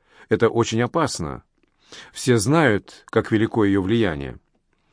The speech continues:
С другой стороны, вдруг его светлость вообразит, что алхимик крутит шашни с его любовницей. Тут, по счастью, герцог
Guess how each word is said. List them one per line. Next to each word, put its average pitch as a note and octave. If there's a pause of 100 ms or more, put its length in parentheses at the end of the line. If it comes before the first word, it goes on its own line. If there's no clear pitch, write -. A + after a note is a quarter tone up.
(460)
С A2+
другой D3
стороны, D#3+
вдруг C#3+
его D3
светлость C3+
вообразит, A#2+
что A#2
алхимик A2+
крутит A2+
шашни G#2+
с -
его A#2
любовницей. A2 (1600)
Тут, G#3+
по F#3+
счастью, D#3+
герцог D3